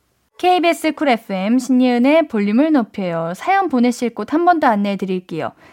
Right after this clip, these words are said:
문자번호 샵 팔구일공, 단문 오십 원, 장문 백 원에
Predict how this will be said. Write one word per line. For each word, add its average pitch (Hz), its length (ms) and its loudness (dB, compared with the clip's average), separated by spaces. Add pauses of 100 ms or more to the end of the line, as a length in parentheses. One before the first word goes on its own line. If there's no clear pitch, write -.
(160)
문자번호 311 560 4
샵 330 180 0
팔구일공, 330 760 -2
단문 202 320 -4
오십 190 240 -10
원, 185 140 -4
장문 202 300 -4
백 202 200 -6
원에 269 320 0